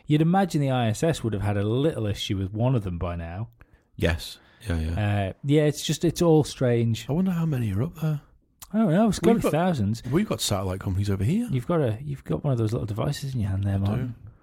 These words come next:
Speaker 2: do.
Speaker 1: I mean, I've got a bigger one in front of me, to be perfectly honest. <laughs> But I, I, I'm no good at the talking and the typing. <laughs> I'm, I'm
Speaker 2: I know,
Speaker 1: barely,
Speaker 2: but
Speaker 1: barely good at the talking, if we're honest.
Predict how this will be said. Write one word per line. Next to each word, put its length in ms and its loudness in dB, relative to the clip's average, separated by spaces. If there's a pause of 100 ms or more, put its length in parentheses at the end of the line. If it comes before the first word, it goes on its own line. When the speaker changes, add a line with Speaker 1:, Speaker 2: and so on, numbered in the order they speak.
Speaker 2:
do. 60 -4 (480)
Speaker 1:
I 80 0
mean, 160 4
I've 140 4
got 140 4
a 40 -8 (100)
bigger 220 4
one 180 2
in 60 2
front 240 0
of 60 0
me, 200 4
to 100 -8
be 80 -4
perfectly 380 -2
honest. 580 4
<laughs> 60 -16 (500)
But 40 2 (580)
I, 140 6
I, 20 6
I'm 220 4
no 120 6
good 180 4
at 100 0
the 60 -4
talking 340 4
and 120 6
the 40 4
typing. 480 4 (240)
<laughs> 160 -8
I'm, 120 2 (100)
I'm 60 4
Speaker 2:
I 60 6
know, 60 4
Speaker 1:
barely, 320 8
Speaker 2:
but 320 -2
Speaker 1:
barely 280 6
good 180 2
at 100 -4
the 60 2
talking, 440 4
if 140 0
we're 100 2
honest. 560 2